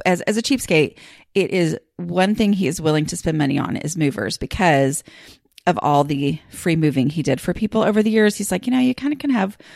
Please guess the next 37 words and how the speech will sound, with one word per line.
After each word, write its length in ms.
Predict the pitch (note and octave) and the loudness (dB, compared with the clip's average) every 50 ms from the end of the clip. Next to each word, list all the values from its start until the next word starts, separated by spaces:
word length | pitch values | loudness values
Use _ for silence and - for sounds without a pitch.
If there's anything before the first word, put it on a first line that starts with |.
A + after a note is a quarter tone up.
| - - _ - | -20 -20 _ -14
one 540 | - F#3 G3+ G3+ F#3+ G3 G3 G3+ G3 G3 F#3+ - | -6 -2 0 2 2 2 2 2 0 0 -2 -4
free 400 | - - - - - F#3 F3+ F3 | -10 -16 -14 -6 -2 0 0 2
move 540 | E3+ D#3+ D3 C3+ B2 A#2+ F2+ - - - - _ _ _ | 2 4 4 2 2 0 -4 -6 -12 -16 -20 _ _ _
as 140 | E3+ D#3 E3+ | -4 -4 -4
a 60 | E3 | -4
grown 240 | - D#3 C#3 C3+ B2+ | -2 -2 -2 0 -2
up. 260 | G2+ - - - - - - _ _ - - _ _ _ | -2 -4 -8 -12 -16 -18 -18 _ _ -20 -20 _ _ _
And 120 | - - | -10 -10
then 80 | - G3+ | -8 -4
after 280 | - - - - D#4+ E4 | -4 -4 -4 -2 -2 -2
that, 320 | E4+ E4 D4+ D4+ - - | 0 0 -2 -4 -6 -8
you 60 | F3+ E3 | -10 -10
need 140 | D#3 F#3 | -10 -10
to 40 | - | -12
start 240 | - - B2+ - _ | -14 -16 -16 -14 _
paying 280 | - - D#3 E3+ G3+ G3+ | -10 -6 -4 -4 -4 -4
for 120 | - G#3+ | -4 -4
movers." 400 | F#3+ - - - - F3 - - - | -4 -6 -6 -6 -6 -4 -4 -4 -4
<laughs> 80 | - - | 0 0
Anyway, 320 | A3+ - G#3+ - - - - - - - - _ | 2 2 2 0 0 -4 -8 -14 -18 -18 -12 _
plus 240 | - - D4 - - - | -2 0 0 0 -2 -2
I 60 | B3+ | -2
really 280 | C4 B3+ C#4 C#4 B3+ A#3 | -2 0 2 2 4 4
wanted 220 | G3+ F#3+ F3+ F3 | 4 2 0 0
people 280 | - - F3+ - D3+ - | -2 -6 -6 -6 -6 -8
to 60 | - | -8
put 200 | - - C#4 - | -6 -6 -4 -4
the 80 | - G#3+ | -2 -2
beds 240 | - E3 E3+ - - | -2 -2 -2 -2 -4
together. 340 | - E3+ D3+ D#3 D3+ D3+ | -2 -2 0 2 2 0
We 140 | - - A3 | 0 -2 -6
had 160 | G#3 A3 G#3+ | -6 -6 -6
stairs 640 | - - - - - - - - E3+ F3+ G3+ G3+ - | -6 -4 -6 -6 -6 -6 -8 -6 -4 -4 -4 -2 -2
now. 400 | G#3 G#3 G#3 G#3 G3+ G3+ G3+ G3 | 0 0 2 2 2 2 0 0
And 140 | D3 F3+ F#3 | -2 -2 -2
I'm 100 | F3+ F3+ | -2 0
like, 260 | F3 E3+ D#3+ - - | 0 -2 -2 -4 -8